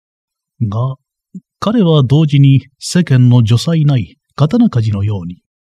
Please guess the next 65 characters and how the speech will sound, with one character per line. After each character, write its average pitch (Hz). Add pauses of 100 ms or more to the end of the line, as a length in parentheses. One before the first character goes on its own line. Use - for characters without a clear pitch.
(260)
金 151
次 160
第 131
の 120
い 135
わ 165
ゆ 123
る 120
お 120
差 185
し 196
料 170
な 147
ど 110
は 92 (140)
作 -
れ 240
な 175
く -
な 131
っ -
て -
し -
ま 101
っ - (180)
た。 - (1000)
貧 120
乏 110
は 110
彼 160
を 127
追 135
い 170
詰 170
め 120
て 110
く -
る。 107 (1120)
お 147
次 208
は 113 (160)
何 208
と 151
い 117
う 110
祝 -
宴 143
か、 107 (240)
妻 233
と -
も 135
な 139
く 113 (240)
そ 131
の 151
貧 175
苦 -
と 120
戦 120 (200)
っ 123
て、 - (720)
「お 226
バ 214
カ 156
者！」 123